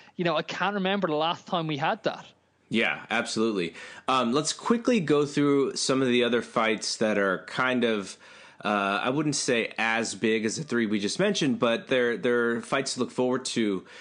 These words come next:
Speaker 2: and they're gonna be promoted as such on, on all of their networks.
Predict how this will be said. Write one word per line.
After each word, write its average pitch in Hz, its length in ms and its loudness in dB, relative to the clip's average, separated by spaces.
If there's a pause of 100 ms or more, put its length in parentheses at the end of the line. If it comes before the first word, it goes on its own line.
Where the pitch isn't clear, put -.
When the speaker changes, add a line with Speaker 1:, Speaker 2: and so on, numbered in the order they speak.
Speaker 2:
and 120 180 0
they're 123 80 2
gonna 135 140 2
be 120 140 0
promoted 117 460 2
as 101 140 0
such 95 320 0
on, 98 300 0
on 101 220 -2
all 101 200 -2
of 98 60 -4
their 98 140 -2
networks. 98 500 -4